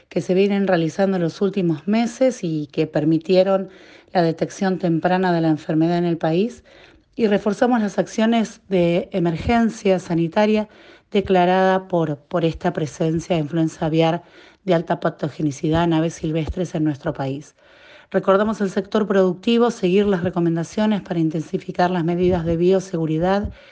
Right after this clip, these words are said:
e higiene en sus establecimientos avícolas y a toda la población que no manipule aves con signos sospechosos o aves muertas y den aviso de inmediato al senasa.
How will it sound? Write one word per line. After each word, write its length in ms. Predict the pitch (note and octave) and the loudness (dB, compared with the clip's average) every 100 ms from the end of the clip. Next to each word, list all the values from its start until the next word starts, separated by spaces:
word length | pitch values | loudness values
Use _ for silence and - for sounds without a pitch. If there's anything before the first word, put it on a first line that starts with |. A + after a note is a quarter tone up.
| - _ | -20 _
e 80 | F3+ | -2
higiene 720 | E3+ - A3 A3 A3 G#3+ G#3+ _ - _ - | -2 0 2 2 2 -2 -6 _ -20 _ -6
en 120 | F3+ | -4
sus 200 | F#3+ F#3 | -4 -6
establecimientos 800 | E3+ E3+ D#3+ - F#3 E3+ E3 - | -4 -4 -4 -2 -2 -2 -4 -2
avícolas 720 | D#3+ G#3 - A3+ A3+ A#3+ - - - - - - | 0 0 0 0 0 -6 -12 -20 -20 -20 -20 -2
y 160 | F#3+ | 2
a 120 | F3+ F3 | 2 4
toda 220 | G#3+ G#3+ | 4 4
la 100 | G3 | 4
población 800 | F#3+ F3 E3+ - A3 G#3+ A3+ B3 | 0 0 -2 -2 2 2 0 -2
que 220 | - F3 | -2 0
no 160 | F3 F3+ | 2 2
manipule 640 | F3+ F3 D#3+ F#3 F#3+ F3+ | 2 0 2 2 4 4
aves 360 | F3 F#3 G3 - | 4 4 4 0
con 240 | - D#3+ | -4 -4
signos 360 | - F3+ F3 D#3 | -2 -2 -2 -4
sospechosos 840 | C3+ - - G3 F#3+ G#3+ A#3+ A#3 - - - - | -8 -8 -4 0 0 -2 -4 -4 -20 -20 -20 -4
o 120 | F#3 | 2
aves 240 | E3 E3+ D3+ | 2 2 0
muertas 600 | F3+ G3 G#3+ G#3+ A#3+ A#3+ - | 2 2 0 -2 -4 -4 -4
y 100 | F3+ | 0
den 160 | E3+ | 0
aviso 380 | E3 E3+ - G3 | 0 0 -2 -2
de 60 | F#3 | 0
inmediato 680 | E3 D#3 E3 E3+ F3+ F#3 - - - - - | 0 0 0 -2 -2 -4 -6 -20 -20 -10 -4
al 140 | E3+ | -4
senasa. 640 | - D#3+ D3+ C#3 - C#3+ | 0 0 0 -2 -10 -20